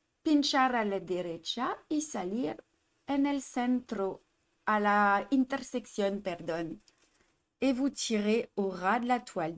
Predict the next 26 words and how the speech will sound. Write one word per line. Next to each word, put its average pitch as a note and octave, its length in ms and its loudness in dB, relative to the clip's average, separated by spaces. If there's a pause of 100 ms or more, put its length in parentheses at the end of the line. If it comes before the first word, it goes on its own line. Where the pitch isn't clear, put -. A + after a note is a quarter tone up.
Toujours, A3+ 600 0
jamais C#4+ 520 4
les C4+ 120 0
débutantes A3 680 -2 (100)
en A#3 260 -2
haut. F3 200 -2 (440)
Toujours C#4 520 0
vers C4 220 4
le B3+ 120 6
bas. F#3 300 2
You A3 300 0 (100)
pull D4 360 0 (140)
to F#4 200 6
you, C4+ 440 2 (360)
close C#4+ 460 0 (120)
the B3 80 -4
fabric. G#3 840 -2 (500)
Y D4 140 0
tiras A#3+ 760 2 (520)
al G3 220 0
lado C#4 380 6
de C4 160 6
la A#3+ 160 4
tela, G3 580 2
para C4 300 6
ti. D#3 340 -10